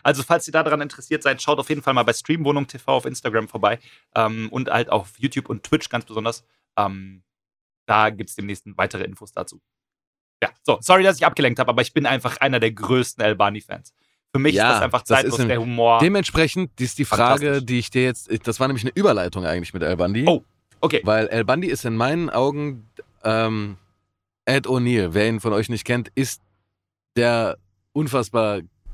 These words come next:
Speaker 2: geile Schauspieler, der El Bundy
Speaker 1: Großartig.
Speaker 2: verkörpert. Und Ed O'Neill hat ja, ist einer der wenigen Schauspieler, der es geschafft hat, in zwei unfassbar erfolgreichen dieser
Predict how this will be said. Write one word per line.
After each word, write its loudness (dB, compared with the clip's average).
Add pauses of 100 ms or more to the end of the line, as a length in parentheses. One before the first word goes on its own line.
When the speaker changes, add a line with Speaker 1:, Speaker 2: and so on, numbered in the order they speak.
(100)
Speaker 2:
geile 2
Schauspieler, 0
der 0
El 0
Bundy -2
Speaker 1:
Großartig. 0
Speaker 2:
verkörpert. -2 (800)
Und -2
Ed -2
O'Neill 0
hat -6
ja, 0 (480)
ist -4
einer 0
der 0
wenigen -2
Schauspieler, -2
der 0
es -6
geschafft -4
hat, -2
in -6
zwei -2 (140)
unfassbar -2
erfolgreichen -4
dieser 0